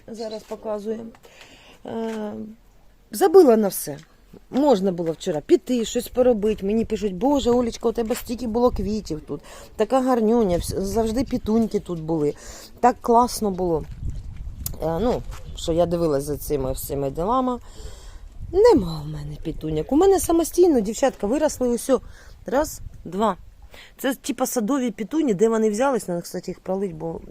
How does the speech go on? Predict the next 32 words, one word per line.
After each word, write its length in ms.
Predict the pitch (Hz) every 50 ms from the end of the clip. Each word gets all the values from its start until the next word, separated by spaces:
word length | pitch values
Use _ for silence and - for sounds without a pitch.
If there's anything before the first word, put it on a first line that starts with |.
| 170 160
їм, 140 | 175 190 185
по-моєму, 400 | 180 170 160 165 165 165 160 165
дуже 280 | 160 151 165 156 156 156
жарко. 380 | 147 151 - - - - - - - - - - - - - -
Де 120 | 165 220
вони 240 | 254 285 294 285 285 262
взялись, 420 | 226 262 269 302 320 - - -
як 180 | 202 214 214 -
вони 220 | 202 196 190 175
отут 260 | 170 165 - 170 156
взялись, 400 | 147 147 190 202 226 233 220 -
непонятно. 640 | 190 170 - 170 160 175 147 135 - - 226 247 285 - - -
Але 200 | - 185 185 196
вони 220 | 190 185 180 180 -
самостійно 500 | - 180 180 170 - - 254 269 254 240
у 20 |
мене 300 | 247 269 269 294 269 240
виросли, 480 | 185 180 175 175 165 165 - - 170 165
ось 160 | 165 - -
отут 260 | 170 165 - 156 156 156
дві. 180 | 156 151 143 - - - - - - - -
І 80 | - 180
такі 300 | - - - - 247 233
вони 200 | 220 214 214 208
ароматні. 680 | 202 202 190 196 202 208 233 269 269 - 226 175 156 - - - -
Дівчатка, 440 | 165 185 170 - 196 175 - - 165 -
це 140 | - - 175
дуже-дуже 580 | 165 170 202 202 175 175 156 160 190 170 175
ароматна 500 | 170 165 160 160 165 165 170 - - - - -
квітка. 300 | 160 147 - - - 160 - _ - - - - - - - - -
Так. 300 | - 214 170 - - - - - - - - - - - - - - - - - - - - -
Все, 360 | - - - 294 247 190 151